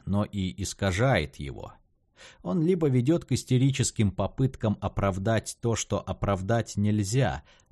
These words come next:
просто без них можно рухнуть в страшную бездну небытия, либо наводит на мысль, что традиционное понимание Бога иррационально и бессмысленно.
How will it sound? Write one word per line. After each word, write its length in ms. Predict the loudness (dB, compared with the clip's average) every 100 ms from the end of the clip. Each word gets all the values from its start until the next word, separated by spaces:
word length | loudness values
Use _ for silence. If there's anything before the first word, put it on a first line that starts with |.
| -4
просто 320 | -4 0 0
без 240 | 2 4
них 260 | 4 2 2
можно 400 | 0 2 2 2
рухнуть 460 | 2 0 0 -2
в 80 | -2
страшную 680 | -10 -2 0 0 0 0 2
бездну 400 | 2 0 2 2
небытия, 800 | 2 0 -4 -6 -6 -6 -10 -16 _ -20 -16 -4
либо 380 | 0 4 4 4
наводит 560 | 4 2 2 0 -2
на 120 | 0
мысль, 460 | 2 0 0 -4 -6
что 240 | -6 -6
традиционное 1120 | -6 -2 -2 0 -2 0 4 4 4 4 2 -2
понимание 760 | -2 0 2 2 2 4 2 2
Бога 380 | 0 0 0
иррационально 1300 | -4 -2 0 0 0 -4 -2 0 2 2 2 2 2 0
и 220 | -4 -4
бессмысленно. 1040 | -4 -4 -2 -2 -2 -6 -12 -14 -14 -18